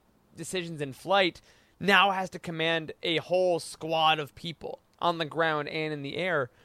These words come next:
And I think he realizes that his, you know,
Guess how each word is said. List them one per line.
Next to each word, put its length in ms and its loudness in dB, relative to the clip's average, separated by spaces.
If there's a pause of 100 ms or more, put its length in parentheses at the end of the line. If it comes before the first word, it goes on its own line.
(540)
And 120 0
I 100 6
think 360 -4 (220)
he 440 -12
realizes 680 -4
that 140 2
his, 460 -6 (640)
you 120 -8
know, 300 -4